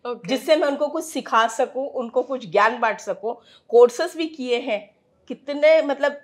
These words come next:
Speaker 2: नॉमिनल चार्ज पे किए हैं, इतने नॉमिनल कि it is affordable to everyone। उसमें से भी जो लोगों को अफोर्ड नहीं कर पाते उतनी सी भी प्राइस के लिए,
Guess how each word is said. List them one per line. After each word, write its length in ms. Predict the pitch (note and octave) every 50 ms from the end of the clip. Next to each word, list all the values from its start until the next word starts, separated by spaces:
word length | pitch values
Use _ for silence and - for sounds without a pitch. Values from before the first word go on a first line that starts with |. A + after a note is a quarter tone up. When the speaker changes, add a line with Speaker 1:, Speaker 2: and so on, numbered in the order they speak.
| _ _ -
Speaker 2:
नॉमिनल 520 | G3 G3+ G#3 A#3 C4 C#4+ F4 G4 G4 A4+ A4
चार्ज 280 | A4 A4 - C#4 A4
पे 160 | - - D4+
किए 340 | C#4+ - - B3+ C4 C4 B3+
हैं, 180 | C#4 C#4+ C4 -
इतने 280 | C4 - - D4 E4+ E4+
नॉमिनल 400 | D#4+ D4+ C#4 C4+ C4+ C4 C4 C4+
कि 200 | C4 C4+ C4+ - B3 A#3 G#3 G3 - C4
it 120 | A#3 D4 C4+
is 60 | C4+ B3+
affordable 460 | C4+ C4 A#3+ A#3 A#3 B3 B3 C4 A#3+ B3+
to 100 | B3+ G#3+
everyone। 320 | F#3+ F#3+ G#3 G3 F#3 F3 F#3 - _ _ _ _ _ -
उसमें 300 | - B3 - - D#4+ F4 F#4
से 120 | F#4 D#4+
भी 180 | D#4 E4+ C#4+ - - _ _ _ -
जो 200 | F#3+ - B3 C4
लोगों 240 | C4 B3+ A#3+ B3 C4
को 120 | C4 - A#3
अफोर्ड 340 | A3+ A3+ - C4+ C#4 C#4+
नहीं 140 | D4+ D4+ D#4
कर 160 | D4 C#4 B3
पाते 320 | G#3+ - G3+ F#3 F#3 A#3+ A#3
उतनी 320 | A3+ A3+ - A#3+ C#4 D4+
सी 120 | C#4+ D#4+ C4+
भी 120 | C#4+ C#4
प्राइस 280 | C#4+ B3 A3+ G3+ G3 -
के 100 | A#3 A3+
लिए, 160 | B3+ C#4